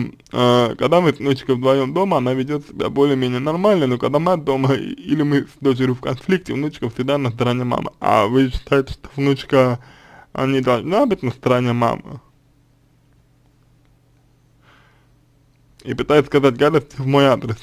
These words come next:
Ну, правильно, она защищает мать, это нормально. Агрессия у нее к вам, потому что вы угрожаете ее маме, самому дорогому человеку, да,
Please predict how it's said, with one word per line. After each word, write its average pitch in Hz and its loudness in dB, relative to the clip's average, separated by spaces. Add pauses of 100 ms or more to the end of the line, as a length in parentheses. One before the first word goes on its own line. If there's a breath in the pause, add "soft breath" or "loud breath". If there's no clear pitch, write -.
(140)
Ну, 120 -2
правильно, 127 0
она 117 0 (360 loud breath)
защищает 120 -2
мать, 117 0
это 120 -8
нормально. 113 -2 (560 soft breath)
Агрессия 135 2
у 131 4
нее 123 0
к 117 -8
вам, 156 0
потому 120 -4
что 117 -8
вы 120 -2
угрожаете 120 0
ее 120 -2
маме, 123 -2
самому 120 -2
дорогому 117 0
человеку, 117 -2
да, 113 -2